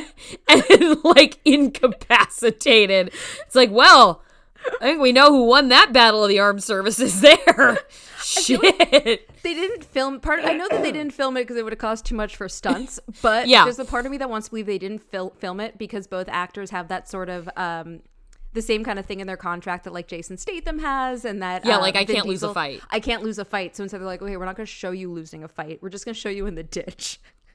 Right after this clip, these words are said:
Speaker 1: He just,
Speaker 2: When
Speaker 1: like, he's in a
Speaker 2: Josh, <laughs>
Speaker 1: small ravine.
Speaker 2: lying in it.
Speaker 1: <laughs>
Speaker 2: Like,
Speaker 1: It's like, "How long have you been down there,
Speaker 2: it's
Speaker 1: man?"
Speaker 2: great.
Speaker 1: On
Speaker 2: But
Speaker 1: your back. <laughs>
Speaker 2: just wait like a turtle, just waiting.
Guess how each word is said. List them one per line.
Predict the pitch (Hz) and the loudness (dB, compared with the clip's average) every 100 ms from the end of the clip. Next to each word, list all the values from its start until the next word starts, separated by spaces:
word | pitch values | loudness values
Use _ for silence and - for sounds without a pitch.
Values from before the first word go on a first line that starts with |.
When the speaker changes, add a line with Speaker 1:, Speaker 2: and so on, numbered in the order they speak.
| - | -4
Speaker 1:
He | 269 - 539 - | -4 -2 2 2
just, | - - - 349 359 | 2 -6 -4 -4 -2
Speaker 2:
When | 381 | 0
Speaker 1:
like, | 294 | -2
he's | - 302 240 247 | -2 -6 -6 -4
in | 294 339 | -4 -2
a | 370 285 | -4 -8
Speaker 2:
Josh, | - - | -12 -20
<laughs> | - | -18
Speaker 1:
small | - - 269 254 233 262 269 269 | -10 -6 -4 -2 2 2 0 -2
ravine. | 240 220 175 208 190 147 311 302 | -4 -4 -6 -10 -10 -10 -12 -8
Speaker 2:
lying | 285 359 427 330 | -6 -6 -8 -8
in | 220 190 | -10 -10
it. | 175 160 | -12 -8
Speaker 1:
<laughs> | |
Speaker 2:
Like, | 254 247 415 587 440 494 370 311 330 | -4 0 0 0 -2 -2 -2 -2 -6
Speaker 1:
It's | 302 302 - | -8 -12 -8
like, | 311 302 | -8 -2
"How | 233 | -2
long | 277 539 587 | 0 -2 -6
have | 440 | -10
you | 294 | -8
been | 220 196 160 | -8 -10 -14
down | 175 147 302 523 | -10 -6 -6 -6
there, | 208 151 | -10 -12
Speaker 2:
it's | 151 | -16
Speaker 1:
man?" | 147 | -12
Speaker 2:
great. | 202 170 160 147 - - - - _ | -10 -8 -10 -16 -20 -20 -20 -20 _
Speaker 1:
On | 277 311 | -2 0
Speaker 2:
But | 277 | 0
Speaker 1:
your | 508 466 - | -2 -6 -4
back. | 214 330 226 202 - - | -2 -2 -4 -6 -12 -10
<laughs> | 330 | -6
Speaker 2:
just | 339 - 415 269 247 | -6 -6 -10 -10 -12
wait | 240 240 247 233 | -12 -6 -6 -4
like | 294 | -8
a | 339 | -8
turtle, | - 208 190 175 | -12 -10 -10 -10
just | 190 202 | -14 -14
waiting. | 190 175 170 175 202 | -14 -12 -12 -14 -16